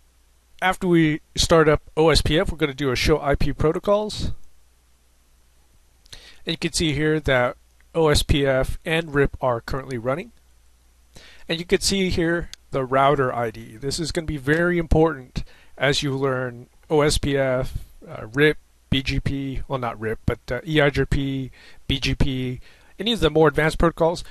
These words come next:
they're gonna want a router I D. And your router I D is going to be your highest loopback interface, if you have a loopback, which you should. All right, so here, our loopback interface is one dot one dot one dot one. That makes our router I D one dot one dot one dot one. So this is gonna identify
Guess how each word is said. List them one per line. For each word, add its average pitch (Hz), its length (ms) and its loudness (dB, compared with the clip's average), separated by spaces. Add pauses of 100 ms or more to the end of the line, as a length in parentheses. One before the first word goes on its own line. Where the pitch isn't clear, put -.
(120)
they're 185 140 6
gonna 190 180 4
want 151 320 2
a 139 100 -2
router 135 440 2
I 107 140 -6
D. 120 300 -12 (760)
And 147 120 -6
your 151 100 -2
router 190 320 6
I 139 160 2
D 147 220 -4
is 156 120 -4
going 143 180 -4
to 147 100 -4
be 127 140 -6
your 127 240 -6
highest 131 720 -4 (840)
loopback 139 640 -2
interface, - 720 -8 (200)
if 156 160 -2
you 143 80 0
have 143 160 2
a 131 60 -4
loopback, - 600 -6 (160)
which - 180 -10
you 120 60 -8
should. 120 240 -2 (540)
All - 60 -16
right, - 140 -18
so 131 220 -2
here, 180 340 4 (380)
our 147 100 4
loopback 165 320 4
interface 160 400 -2
is 139 100 -2
one 151 140 2
dot 147 100 4
one 147 140 0
dot 143 160 0
one 139 120 -2
dot 135 140 -4
one. 180 280 0
That 139 180 0
makes 135 200 -4
our 135 80 0
router 147 300 2
I 135 120 2
D 139 180 -6
one 123 180 -4
dot 123 180 -6
one 120 140 -6
dot 120 160 -6
one 113 140 -8
dot 120 180 -10
one. 123 320 -8
So - 160 -6
this 139 340 -4
is 143 140 -6
gonna 160 260 0
identify 139 800 0